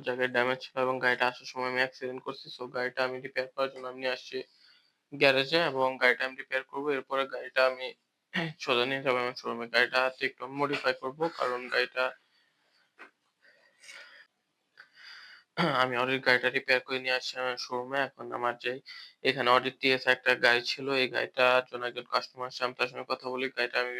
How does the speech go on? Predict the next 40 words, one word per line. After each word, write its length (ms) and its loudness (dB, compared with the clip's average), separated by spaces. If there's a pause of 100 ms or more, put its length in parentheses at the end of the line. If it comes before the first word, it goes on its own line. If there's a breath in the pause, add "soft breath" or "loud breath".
(360)
প্রাইস 300 2
চাইছি 220 -6 (100)
এক 160 -2
লাখ 100 4 (120)
আশি 180 -10
হাজার 200 -6
ডলার 220 0
এবং 180 -4
গাড়িটা 260 4
উনি 160 -2
নিয়ে 180 -2
নিয়েছে, 260 -8 (320)
আমি 160 -2 (140)
তাকে 160 0 (180)
সেল 220 -2
করে 180 0
দিছি। 240 -8 (1600 loud breath)
এখন 260 2
আমি 100 2 (100)
নতুন 240 -2
যে 40 6 (100)
গাড়িটা 240 6
আনছি, 220 -4
এটা 160 2
আমি 140 2
অনলাইনে 320 2
পোস্ট 240 -2
করবো 180 0 (120)
এবং 140 2 (120)
দেখি 200 0 (100)
আজকে 180 -6 (100)
যদি 200 -8
কোনো 180 -6
কাস্টমার 440 2
পাই 180 4
সেল 220 -4
করবো, 240 0
না 120 6
হলে 180 0 (260)
কালকের 380 2